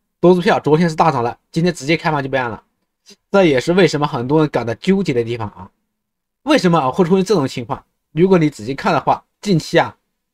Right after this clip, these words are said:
你会发现一个问题，就比如说苏打维格这种票，对吧？昨天拉了三十八块八啊，今天你看三十一块多，跌多少？七块多，差不多二十个点。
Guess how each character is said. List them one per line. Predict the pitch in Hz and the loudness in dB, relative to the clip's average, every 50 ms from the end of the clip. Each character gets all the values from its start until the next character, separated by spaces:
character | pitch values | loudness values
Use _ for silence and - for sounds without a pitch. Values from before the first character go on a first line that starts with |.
| _ - | _ -10
你 | 120 | -6
会 | 117 170 | -4 -2
发 | 165 175 170 | 0 0 0
现 | 170 165 | 0 0
一 | 156 | 0
个 | 170 | 0
问 | 190 180 | 0 -2
题， | - - - 98 | -4 -8 -12 -10
就 | 98 139 | -10 -8
比 | 135 120 | -6 -6
如 | 110 107 | -4 -4
说 | 143 127 | -4 -6
苏 | - 147 | -4 -2
打 | 139 131 | -2 0
维 | 117 107 117 | 0 0 -2
格 | 117 113 | -2 -2
这 | 113 117 | -4 -4
种 | 110 | -6
票， | 101 127 120 - - | -8 -10 -12 -10 -8
对 | 127 | -10
吧？ | 127 120 - _ _ _ _ _ _ _ _ _ _ _ _ _ _ _ _ _ _ _ _ _ _ | -10 -10 -12 _ _ _ _ _ _ _ _ _ _ _ _ _ _ _ _ _ _ _ _ _ _
昨 | - 202 208 | 4 4 4
天 | 226 220 | 4 4
拉 | 220 214 | 4 4
了 | 214 196 | 4 4
三 | - 208 202 | 2 2 0
十 | 180 175 | 2 2
八 | 196 190 | 0 2
块 | 185 180 | 2 2
八 | 170 185 180 175 - | 2 2 2 2 0
啊， | - 135 127 107 - _ _ _ _ _ _ _ _ _ _ _ _ _ _ _ _ - | -4 -4 -4 -4 -8 _ _ _ _ _ _ _ _ _ _ _ _ _ _ _ _ 0
今 | - 180 | 0 2
天 | 160 190 175 | 4 4 2
你 | 160 | 2
看 | 143 165 170 147 - _ _ | 0 0 -2 -2 -4 _ _
三 | - - 160 160 | -2 0 0 0
十 | - 139 | 0 -2
一 | 143 | -2
块 | 143 165 139 | 0 -2 0
多， | - 131 113 - _ _ _ _ _ _ _ _ _ _ _ - | 0 -2 -4 -4 _ _ _ _ _ _ _ _ _ _ _ 2
跌 | - 170 | 2 4
多 | 151 151 147 | 4 4 0
少？ | - 135 113 | 0 -2 -4
七 | - - - 202 190 | -2 -2 -2 0 0
块 | - 185 | 0 0
多， | 143 113 101 - _ _ _ _ _ _ _ _ _ _ _ | -2 -2 -6 -10 _ _ _ _ _ _ _ _ _ _ _
差 | - - 160 | -6 -4 -2
不 | 147 | 0
多 | - 151 160 | 2 2 2
二 | 143 | 2
十 | 127 123 | 0 0
个 | 127 120 | -4 -4
点。 | 117 98 _ | -4 -6 _